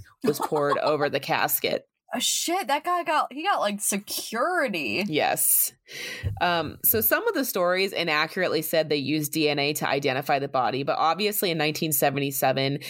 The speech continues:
Speaker 1: they couldn't have done that. They didn't have that kind of technology for D N A,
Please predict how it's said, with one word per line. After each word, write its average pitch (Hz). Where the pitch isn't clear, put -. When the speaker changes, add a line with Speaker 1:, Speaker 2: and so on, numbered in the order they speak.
Speaker 1:
they 147
couldn't 151
have 139
done 123
that. 135
They 139
didn't 147
have 139
that -
kind 139
of 135
technology 139
for 139
D 131
N 113
A, 87